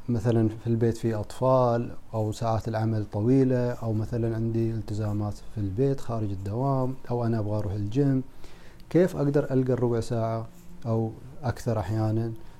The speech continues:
حتى أقدر أقرأ باللغة العربية، وهم كذلك ربع ساعة ثانية أقرأ باللغة الإنجليزية؟ خليت المعرفة مت-، في متناول ي-،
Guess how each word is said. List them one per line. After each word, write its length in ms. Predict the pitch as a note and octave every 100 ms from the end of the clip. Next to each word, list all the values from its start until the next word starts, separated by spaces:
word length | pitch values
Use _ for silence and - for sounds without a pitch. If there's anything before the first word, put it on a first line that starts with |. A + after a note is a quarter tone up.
| -
حتى 280 | C3+ - A#2
أقدر 340 | A2+ A2+ A2+
أقرأ 180 | A2+ G#2+
باللغة 280 | G2 G#2+ A2+
العربية، 480 | B2 A#2 A#2+ C3+ C#3
وهم 440 | A#2 - - B2
كذلك 360 | B2 A#2+ A#2 A2+
ربع 160 | A2
ساعة 240 | G#2 A#2+ G#2+
ثانية 240 | A2 A2
أقرأ 160 | G#2 G2+
باللغة 240 | G2 F#2+
الإنجليزية؟ 600 | F#2+ F#2 F#2+ F2+ F2 F2 - - - - - - - - - - - - - - -
خليت 640 | - A#2+ A#2+ C3 E3 C#3 A#2
المعرفة 520 | A2+ D3 D#3 C#3+ D#3
مت-، 200 | B2+ B2
في 200 | - B2+
متناول 580 | C3+ C3+ C3+ C#3+ C#3+ C3
ي-، 200 | C#3+